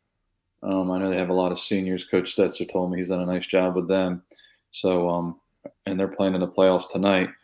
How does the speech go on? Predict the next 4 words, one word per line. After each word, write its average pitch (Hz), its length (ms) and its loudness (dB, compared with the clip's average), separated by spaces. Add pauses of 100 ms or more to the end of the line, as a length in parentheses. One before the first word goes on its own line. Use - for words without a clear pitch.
(1160)
But, 110 240 8
um, 101 340 4 (340)
you 123 100 -2
know, 101 260 4